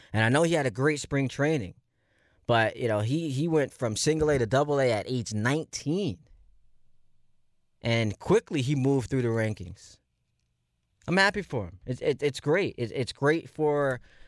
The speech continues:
the Yankees, of course. Judge talked about how there's, like, a different energy and juice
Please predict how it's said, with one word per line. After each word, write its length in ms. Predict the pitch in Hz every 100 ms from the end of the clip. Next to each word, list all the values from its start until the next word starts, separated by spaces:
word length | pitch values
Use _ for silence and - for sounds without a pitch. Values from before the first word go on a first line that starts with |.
| -
the 80 | 117
Yankees, 400 | 143 180 156 117
of 140 | 95
course. 440 | - 180 165 131 -
Judge 320 | 139 151 -
talked 260 | 147 143
about 240 | 139 143 139
how 160 | 131
there's, 200 | 127 123 139
like, 160 | 131
a 40 | 110
different 500 | - 147 - 127 -
energy 460 | 143 160 135 139 123
and 100 | 101
juice 480 | 120 143 139 -